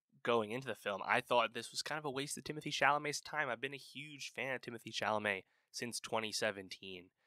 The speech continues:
Seeing how amazing he is in movies like Call Me By Your Name or Little Women,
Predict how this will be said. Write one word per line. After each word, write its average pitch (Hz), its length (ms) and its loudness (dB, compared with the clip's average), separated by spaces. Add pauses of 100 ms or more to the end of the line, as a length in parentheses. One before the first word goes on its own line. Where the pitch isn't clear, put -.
(140)
Seeing 139 260 0
how 127 360 6
amazing 98 560 -6
he 92 200 -6
is 87 300 -4
in 92 80 -16
movies 92 200 -12
like 90 120 -16
Call - 180 -4
Me 92 100 -4
By 85 160 -12
Your 87 140 -10
Name 85 280 -10 (300)
or 95 140 -2
Little 90 280 -4
Women, 85 380 -6